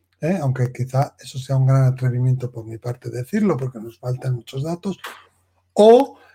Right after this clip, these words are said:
esté en la familia, ¿no? Y tú hayas conectado con él. ¿Qué pasa? ¿Por qué estás sin dormir? ¿Tienes tan gran malestar? ¿Qué es lo que sucede? ¿Qué hay en ti, no? Eso se llama en psicología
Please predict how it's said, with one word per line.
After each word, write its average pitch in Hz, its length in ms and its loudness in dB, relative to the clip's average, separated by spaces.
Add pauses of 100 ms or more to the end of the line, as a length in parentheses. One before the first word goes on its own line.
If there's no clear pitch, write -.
(280)
esté 233 680 0
en 165 120 0
la 143 120 4
familia, 131 600 -6 (180)
¿no? 196 240 -6
Y 135 80 -6
tú 139 140 -6
hayas 147 300 -4
conectado 120 600 -4
con 107 180 -16
él. 104 120 -18 (380)
¿Qué 233 140 -4
pasa? 165 360 2
¿Por 143 180 0
qué 208 320 2 (180)
estás 190 240 -6
sin 196 180 -4
dormir? 151 580 -2
¿Tienes 147 260 -4
tan 143 340 0
gran 139 260 2
malestar? 139 840 0
¿Qué 190 160 0
es 196 60 -2
lo 214 100 -4
que 180 100 0
sucede? 131 640 -4
¿Qué 190 100 -2
hay 196 240 2
en 151 220 -4
ti, 107 200 -8
no? 180 240 -8
Eso 160 180 -6
se 185 140 -4
llama 180 240 0
en 190 60 -4
psicología 180 680 -4